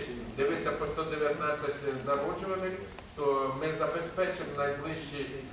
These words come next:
там, десять років по садиках, е, забезпечимо. От школами в нас трохи проблема. І тому сьогодні ми вже, е, якщо раніше ми думали отут, а,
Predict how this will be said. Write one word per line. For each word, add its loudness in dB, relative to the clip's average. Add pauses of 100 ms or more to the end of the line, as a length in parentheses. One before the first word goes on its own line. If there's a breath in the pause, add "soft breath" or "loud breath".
(140)
там, 2 (120)
десять 2
років -2
по -2 (100)
садиках, 2 (220)
е, -2 (1080)
забезпечимо. -2
От 2
школами 0
в -6
нас -4 (300)
трохи 0
проблема. -2 (280)
І -8
тому -2
сьогодні 4
ми 2
вже, 2
е, -4
якщо 0
раніше -2
ми -4 (140)
думали -4 (400)
отут, -4
а, 4